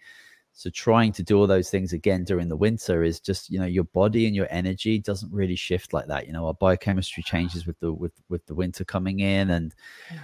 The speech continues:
Speaker 1: you know, your clothing would certainly change with that as well. So again, like, another pe-,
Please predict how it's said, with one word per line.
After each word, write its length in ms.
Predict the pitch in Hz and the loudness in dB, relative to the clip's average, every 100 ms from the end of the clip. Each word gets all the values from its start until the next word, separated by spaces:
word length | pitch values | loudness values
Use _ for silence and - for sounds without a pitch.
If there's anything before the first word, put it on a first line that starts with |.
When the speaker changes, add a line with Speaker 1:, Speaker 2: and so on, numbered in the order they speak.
| - | -12
Speaker 1:
you 60 | - | -4
know, 160 | 90 90 | 2 2
your 240 | 90 90 | 4 0
clothing 420 | - 104 101 98 | 0 2 2 2
would 160 | 92 90 | -2 0
certainly 720 | - 101 80 87 87 85 82 _ - | 2 2 2 0 2 2 -2 _ -6
change 600 | - 110 95 92 90 - | 0 2 2 0 -4 -4
with 180 | 87 87 | -4 2
that 200 | 87 73 | 2 0
as 180 | 87 | -4
well. 280 | 82 87 107 | 0 2 2
So 460 | 117 - 95 92 87 | 2 2 4 4 2
again, 380 | 90 90 113 110 | 0 4 4 4
like, 200 | 82 - | 2 0
another 240 | 98 117 | 2 2
pe-, 240 | 110 113 | 2 0